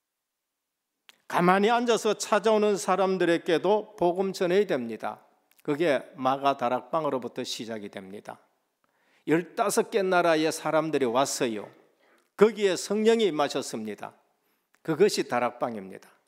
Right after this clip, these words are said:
우리가 있는 교회에, 우리가 있는 집에 찾아오는 사람들이 있습니다. 내가 기도하는데 하나님이 사도 바울을 거기서 꺾어서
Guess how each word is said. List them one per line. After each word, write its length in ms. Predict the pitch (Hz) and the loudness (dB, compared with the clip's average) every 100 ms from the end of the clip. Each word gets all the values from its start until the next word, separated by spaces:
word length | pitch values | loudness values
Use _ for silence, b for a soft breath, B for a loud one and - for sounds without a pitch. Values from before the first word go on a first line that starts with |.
| _ _ _ _ _ B B B B | _ _ _ _ _ B B B B
우리가 360 | - 175 240 233 | -2 0 4 4
있는 360 | 214 202 220 202 | 4 2 0 0
교회에, 800 | 185 202 196 190 165 135 117 - | 2 2 2 0 0 0 -2 -4
우리가 380 | 156 180 233 214 | 0 2 2 2
있는 320 | 180 185 202 | 2 -2 -2
집에 500 | - 233 202 139 - - - | -2 0 2 2 0 -12 -16
찾아오는 680 | - - 208 190 196 180 180 | -12 -6 -4 2 2 4 0
사람들이 500 | 165 165 160 160 131 | 0 0 0 0 -2
있습니다. 640 | 117 - 113 110 104 98 - _ _ _ _ _ | -2 -6 -8 -8 -8 -10 -16 _ _ _ _ _
내가 300 | 151 175 196 | 2 4 2
기도하는데 1040 | 190 277 285 233 175 180 170 156 202 127 - B B B B | 2 0 2 2 2 -2 -2 2 2 2 -4 B B B B
하나님이 800 | - 247 247 226 214 233 277 269 | 0 2 4 2 4 2 0 -4
사도 460 | - - 185 202 185 | -10 -6 0 0 2
바울을 500 | 175 165 202 208 165 | 2 4 2 0 2
거기서 480 | 214 214 - 170 - | 2 2 0 -2 0
꺾어서 920 | 233 - 190 170 151 220 254 285 - | -4 -2 -2 -2 2 2 2 0 -10